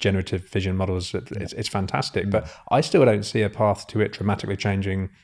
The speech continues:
Speaker 1: the job market because
Speaker 2: No,
Speaker 1: you still
Speaker 2: no,
Speaker 1: need
Speaker 2: no.
Speaker 1: agents doing things.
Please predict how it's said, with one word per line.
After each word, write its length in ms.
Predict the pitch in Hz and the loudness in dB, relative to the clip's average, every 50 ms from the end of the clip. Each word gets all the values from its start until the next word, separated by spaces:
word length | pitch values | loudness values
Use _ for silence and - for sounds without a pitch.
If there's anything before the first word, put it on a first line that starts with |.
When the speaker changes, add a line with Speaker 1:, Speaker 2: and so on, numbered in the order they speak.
| _ | _
Speaker 1:
the 80 | - - | -12 2
job 200 | - 127 123 - | 4 4 4 4
market 380 | 101 90 87 - - - - - - - - - - | 2 0 0 0 -4 -10 -10 -12 -12 -20 -20 -4 -2
because 340 | 117 104 151 147 123 101 | 0 4 6 6 8 6
Speaker 2:
No, 100 | 76 71 - - | 4 0 0 2
Speaker 1:
you 100 | 127 110 | 2 2
still 220 | - 104 143 147 | 4 8 8 8
Speaker 2:
no, 60 | 143 | 10
Speaker 1:
need 280 | 127 123 113 107 101 - - | 8 8 6 6 4 4 4
Speaker 2:
no. 60 | 120 | 4
Speaker 1:
agents 520 | 113 120 113 110 - 101 95 90 - - - | 4 4 4 4 2 2 2 0 -2 -4 -6
doing 460 | - 110 101 101 107 107 107 101 98 | -4 -4 2 4 6 6 6 4 4
things. 560 | - - 95 90 87 85 90 98 - - - | 2 -2 -4 -4 -2 -4 -4 -6 -6 -8 -12